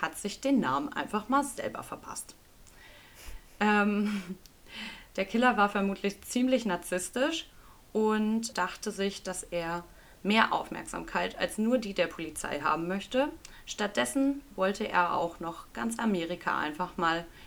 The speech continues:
in Angst und Schrecken versetzen. Deswegen hat er am ersten August, also circa drei Wochen nach der Tat an Darlene und Michael,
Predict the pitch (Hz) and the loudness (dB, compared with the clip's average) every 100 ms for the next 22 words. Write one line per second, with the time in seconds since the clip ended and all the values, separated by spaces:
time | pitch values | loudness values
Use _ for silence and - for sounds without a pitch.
0 | - - - 165 - - 190 - 147 - | -12 -4 -4 -4 -8 -8 -4 -2 -4 -8
1 | - 147 - - - - - - - - | -8 -8 -8 -10 -10 -14 -16 -16 -18 -18
2 | - - - 160 160 - 190 220 269 330 | -20 -18 -6 -4 -4 -2 -2 0 -2 -4
3 | - 175 175 170 175 175 190 220 226 269 | -6 -6 -2 0 0 -2 -2 -2 -2 -2
4 | 262 220 220 - - - - 170 156 151 | -2 0 -2 -2 -6 -6 -12 -14 -14 -10
5 | - - 160 160 - 160 190 180 190 170 | -8 -4 -4 -2 2 2 2 0 -2 -6
6 | 160 170 156 147 - 147 143 - - - | -6 -2 -2 -2 -2 -2 -2 -4 -12 -20
7 | - - - - 143 220 - - - - | -20 -18 -10 -4 -2 -2 -8 -18 -20 -20
8 | - - 165 160 147 143 151 151 147 147 | -20 -10 -8 -6 -6 -6 -6 -6 -4 -4
9 | 156 165 - - | -4 -6 -8 -10